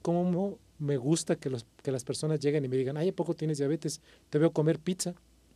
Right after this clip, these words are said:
Pues, tener diabetes no implica que no coma pizza. Si es lo único que hay para comer, ¿qué hago? ¿Como lechuga o qué? Entonces, hay que enseñarlos a comer, eso es todo. No hay que prohibir, hay que ayudar,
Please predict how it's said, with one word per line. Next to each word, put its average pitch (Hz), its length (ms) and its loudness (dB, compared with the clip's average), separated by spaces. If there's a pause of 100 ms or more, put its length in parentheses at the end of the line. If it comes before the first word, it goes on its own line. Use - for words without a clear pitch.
(380)
Pues, 113 200 -20 (340)
tener 135 340 -6
diabetes 139 360 -2
no 127 80 -6
implica 135 260 -4
que 131 160 -2
no 131 120 -2
coma 131 240 -6
pizza. - 280 0 (300)
Si - 160 2
es 175 60 10
lo 180 60 8
único 165 260 6
que 175 100 8
hay 180 60 10
para 151 220 6
comer, 151 360 2
¿qué 151 320 2
hago? 139 240 0 (1400)
¿Como 147 280 2
lechuga 131 600 -2
o 117 180 -4 (380)
qué? 156 240 2 (480)
Entonces, 147 460 -2 (280)
hay 156 100 2
que 214 80 4
enseñarlos 156 520 2
a 127 40 -10
comer, 113 340 -8
eso 117 160 -8
es - 80 -8
todo. 110 260 -8 (840)
No 151 80 4
hay 156 80 4
que 160 120 0
prohibir, 127 440 -6 (680)
hay 135 140 -4
que 135 160 -4
ayudar, 113 480 -8